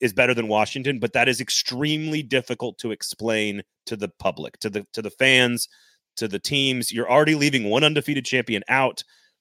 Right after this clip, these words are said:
it would be extremely hard to explain it other than the fact that fucking Georgia would beat their ass. But other than that,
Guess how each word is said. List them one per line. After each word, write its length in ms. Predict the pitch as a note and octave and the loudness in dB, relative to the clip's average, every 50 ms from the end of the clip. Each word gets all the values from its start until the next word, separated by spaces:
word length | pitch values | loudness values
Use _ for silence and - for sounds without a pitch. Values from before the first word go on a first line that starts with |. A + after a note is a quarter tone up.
| _ _ _ | _ _ _
it 80 | - C3 | -4 -4
would 140 | B2+ C3+ A#2+ | -2 -2 -4
be 100 | B2 B2 | -4 -6
extremely 600 | A2 - - - - C3+ C#3+ D3 D3 D3+ D3+ C#3 | -4 -4 -4 -4 -4 -4 -4 -4 -2 -2 -2 0
hard 220 | A#2+ C3 B2+ A#2+ | 0 0 0 2
to 60 | A#2 | 2
explain 420 | A2+ A2 - - - B2+ B2+ B2 G#2+ | 0 0 0 -6 -4 -2 0 0 0
it 80 | G#2 - | 2 4
other 160 | A2+ A2+ A#2+ | 2 2 2
than 120 | A2+ A#2+ | 2 -4
the 80 | A2+ - - | -6 -4 -2
fact 200 | - A2 G2+ - | 0 0 0 0
that 100 | - - - | -4 -10 -4
fucking 260 | - A2+ - A2+ G2+ F2 | -4 -2 -2 -2 -6 -2
Georgia 300 | - A2 G#2+ G2+ G2+ G#2 | 0 0 0 0 0 -2
would 160 | G2+ E2+ - | -4 -2 -2
beat 160 | A2 G2+ - | -4 -2 0
their 180 | - G2 - - | -2 -2 0 0
ass. 300 | G2 F#2 D#2 - - - | -2 -2 -2 -4 -8 -10
But 120 | - - A#2 | -8 -2 0
other 140 | B2+ D#3 E3+ | 2 2 2
than 160 | D#3 F3 F3 | 2 4 6
that, 380 | F#3 D3+ G#2 F#2 E2+ - - | 6 6 6 4 0 -4 -12